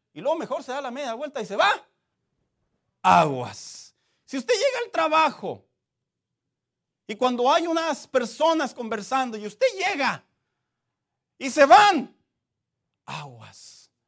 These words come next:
Porque generalmente una buena actitud atrae a las personas. Una buena actitud anima a las personas. Una buena actitud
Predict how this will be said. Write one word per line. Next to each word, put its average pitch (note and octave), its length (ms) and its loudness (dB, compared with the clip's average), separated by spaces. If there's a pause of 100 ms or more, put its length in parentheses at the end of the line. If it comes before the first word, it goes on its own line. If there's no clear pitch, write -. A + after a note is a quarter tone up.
(300)
Porque E3+ 220 -10
generalmente A3 1160 -8
una G#3+ 220 -8
buena F#3+ 480 -8
actitud C#3+ 760 -12 (220)
atrae D3+ 580 -10
a C3 80 -10
las A#2+ 200 -14
personas. B2 840 -12 (500)
Una C4+ 260 4
buena B3+ 480 0
actitud G3+ 800 -6 (560)
anima G#3 680 0
a D3+ 60 -2
las C#3+ 220 -6
personas. C#3 920 -8 (260)
Una D#4+ 280 4
buena D4 420 0
actitud C4+ 640 -6